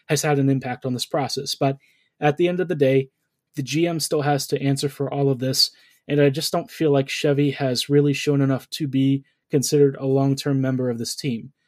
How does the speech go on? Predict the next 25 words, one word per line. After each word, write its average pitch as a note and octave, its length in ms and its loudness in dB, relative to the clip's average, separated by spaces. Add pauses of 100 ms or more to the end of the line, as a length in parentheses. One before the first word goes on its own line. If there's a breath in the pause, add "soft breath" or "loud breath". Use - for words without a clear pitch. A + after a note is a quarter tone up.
(280)
I, A#2 280 -6
I - 20 2
know D#3 180 4
that F#3 80 -2
they E3 100 0
just D3 240 -2
signed D3 200 0
a C#3 40 0
three-year D3 340 0
contract C#3+ 460 -2
extension, D3 600 -4 (400)
um, B2 480 -2 (380)
so E3 160 0
for E3 120 -4
me, E3 140 0
I D#3+ 80 2
think D#3 160 -4
the D3 60 0
Jets C#3 260 0
aren't D#3 140 -6
really C#3 180 2
thinking F#3+ 320 -6
about G#3 220 2
a G#3+ 60 0
rebuild, G#3+ 460 2